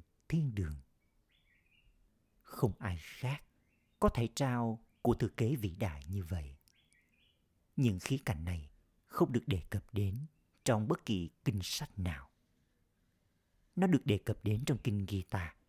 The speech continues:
nhưng người ta lại đổi tên nhân vật trong đó. Họ mô tả rằng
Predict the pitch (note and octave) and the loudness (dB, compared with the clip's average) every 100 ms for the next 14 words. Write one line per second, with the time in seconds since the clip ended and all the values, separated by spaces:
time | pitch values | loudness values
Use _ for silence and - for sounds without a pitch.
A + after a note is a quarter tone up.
0 | _ _ _ _ _ _ F3+ F#3 C3+ C#3 | _ _ _ _ _ _ 4 6 6 4
1 | C#3 G2+ E2+ F2 _ _ _ E3+ G2+ D#2 | 2 0 -2 -6 _ _ _ 4 4 4
2 | - B2 G#2 F#2+ G#2 E2+ E2+ - - F#2+ | 2 4 4 4 0 0 -6 -8 -8 -6
3 | D#2+ E2 E2 A#2+ D3+ _ _ _ _ _ | -6 -6 -6 -8 -10 _ _ _ _ _
4 | _ _ _ _ _ _ _ _ _ - | _ _ _ _ _ _ _ _ _ -6
5 | A#2+ G#2+ C3+ C#3 F#2+ F2 G2+ | -2 0 0 0 -2 -2 -6